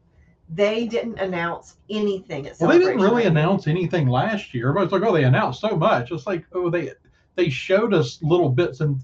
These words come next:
Speaker 2: uh, pieces of things that we knew were coming,
Speaker 1: Mm-hmm.
Speaker 2: had known for years or mon-, e-, or months or even years."
Speaker 1: Yeah.
Speaker 2: And it's like, I even keep seeing, it's,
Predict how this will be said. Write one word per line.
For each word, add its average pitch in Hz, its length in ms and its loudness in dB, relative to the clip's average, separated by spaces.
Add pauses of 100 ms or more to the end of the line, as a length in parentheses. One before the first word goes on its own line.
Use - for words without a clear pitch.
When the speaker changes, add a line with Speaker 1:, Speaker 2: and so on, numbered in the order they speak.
Speaker 2:
uh, 151 80 -4
pieces 139 480 -4
of 127 160 -2
things 151 280 -2
that 143 100 -4
we 135 160 0
knew 143 260 2
were 135 140 -2
coming, 139 520 -2 (280)
Speaker 1:
Mm-hmm. - 380 -16
Speaker 2:
had 160 160 4
known 160 280 4
for 127 140 2
years 143 460 2
or 117 140 0
mon-, 160 260 0
e-, 185 240 -2
or 147 220 0
months 156 360 2
or 151 100 0
even 135 220 0
years." 135 520 -2 (360)
Speaker 1:
Yeah. - 220 -14
Speaker 2:
And 170 140 0
it's 156 160 -2
like, 160 400 -2 (880)
I 185 120 2
even 269 200 2
keep 208 240 -6
seeing, 196 460 -4 (340)
it's, 165 200 -12